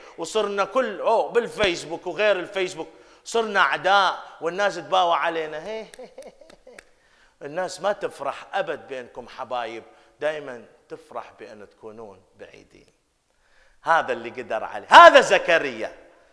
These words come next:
هذا اللي ما يتذكر، هذا الشيطان راح يشتغل ببيوتنا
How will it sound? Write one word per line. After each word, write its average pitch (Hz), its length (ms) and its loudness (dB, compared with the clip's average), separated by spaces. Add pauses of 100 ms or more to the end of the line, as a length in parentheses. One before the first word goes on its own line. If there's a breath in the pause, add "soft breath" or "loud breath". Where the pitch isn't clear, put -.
(280 soft breath)
هذا 302 340 12
اللي 269 240 6
ما 294 180 12
يتذكر، 277 800 10 (720 soft breath)
هذا 339 260 12
الشيطان 311 640 12
راح 285 140 12
يشتغل 277 460 6
ببيوتنا 285 760 8